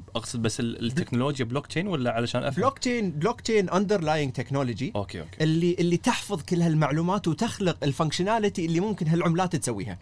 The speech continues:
Speaker 1: تمام.
Speaker 2: فاليوم الأصول الرقمية،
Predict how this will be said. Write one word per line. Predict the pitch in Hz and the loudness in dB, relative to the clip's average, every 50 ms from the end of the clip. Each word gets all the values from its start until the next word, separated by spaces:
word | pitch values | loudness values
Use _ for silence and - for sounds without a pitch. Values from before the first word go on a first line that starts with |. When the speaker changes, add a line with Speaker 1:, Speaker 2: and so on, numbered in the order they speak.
| - - | -10 -8
Speaker 1:
تمام. | 107 95 87 - - - - - - - - - - - - - - - - - - - - - - - - - - - - - - - - - - - - - - | -8 -8 -8 -10 -16 -20 -20 -20 -20 -20 -20 -20 -20 -20 -20 -20 -20 -20 -20 -20 -20 -20 -20 -20 -20 -20 -20 -20 -20 -20 -20 -20 -20 -20 -20 -20 -20 -20 -20 -12 -2
Speaker 2:
فاليوم | - 170 175 185 202 247 277 269 269 269 - - - - - - - - - - - - - - - - - - - - - | 4 4 4 4 6 4 4 2 2 -2 -6 -10 -20 -20 -20 -20 -20 -20 -20 -20 -20 -20 -20 -20 -20 -20 -20 -20 -10 -2 2
الأصول | 156 160 165 165 - - 262 262 202 | 2 2 2 2 -2 -2 -2 0 0
الرقمية، | 170 143 151 143 - 175 214 208 185 190 220 247 | 0 0 -2 -2 0 0 0 2 0 0 0 -2